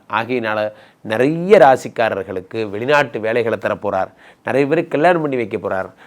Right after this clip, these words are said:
நிறைய பேருக்கு வந்து வாழ்க்கையில கடனை தீர்த்து குபேர சம்பத்துகளை அள்ளி அள்ளி தரப்போறார். அப்ப எந்தெந்த ராசிக்காரர்கள் எல்லாம் இதனால்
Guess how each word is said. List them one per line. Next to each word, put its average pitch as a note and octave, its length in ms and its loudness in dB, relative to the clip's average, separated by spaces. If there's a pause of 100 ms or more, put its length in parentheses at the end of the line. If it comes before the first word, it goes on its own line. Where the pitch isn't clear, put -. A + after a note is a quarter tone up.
(120)
நிறைய D#3 480 4
பேருக்கு E3 320 2
வந்து C#3 240 -2
வாழ்க்கையில C3+ 680 2 (280)
கடனை E3+ 520 8
தீர்த்து F3 640 4 (360)
குபேர F#3+ 540 10
சம்பத்துகளை E3 640 4
அள்ளி C3+ 180 0
அள்ளி D3 160 2
தரப்போறார். G#2+ 500 -4 (100)
அப்ப G#2 200 -16
எந்தெந்த C3+ 760 -8
ராசிக்காரர்கள் G#2 800 -10
எல்லாம் A2 340 -4 (380)
இதனால் G#2+ 420 -6